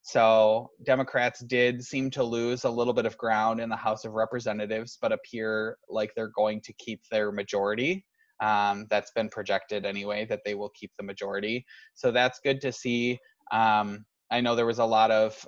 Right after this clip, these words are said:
there's already been a lot of talk online about, you know, more moderates blaming the more progressives in the House for, l-, you know, causing issues for them getting reelected.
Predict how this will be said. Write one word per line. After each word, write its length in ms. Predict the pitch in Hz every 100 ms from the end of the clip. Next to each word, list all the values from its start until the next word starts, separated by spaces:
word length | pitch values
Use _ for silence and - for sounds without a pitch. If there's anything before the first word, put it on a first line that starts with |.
| -
there's 220 | 123 123
already 280 | 127 120 123
been 160 | 120 117
a 60 |
lot 200 | 110 107
of 100 | 110
talk 420 | - 117 110 110 - - _ _ _
online 560 | 110 110 110 117 120 117
about, 640 | - 107 107 101 101 101 -
you 160 | - 101
know, 440 | 101 98 98 - - _ _
more 320 | 90 120 113
moderates 580 | 110 120 131 123 123 - -
blaming 800 | 120 117 117 117 110 110 110 120 117 143 120
the 260 | 107 104
more 220 | 104 101
progressives 1000 | - 110 117 135 135 - 123 120 117 117
in 180 | - 120
the 80 | 117
House 480 | 120 113 113 110 -
for, 460 | - 113 104 107 - - - _ -
l-, 120 | 107 _ -
you 160 | 113 113
know, 300 | 107 98 73
causing 520 | - 131 123 120 117
issues 520 | 113 120 - 123 123 -
for 180 | 131 113
them 180 | 113
getting 260 | 110 113 110
reelected. 840 | 110 110 110 110 - 117 113 110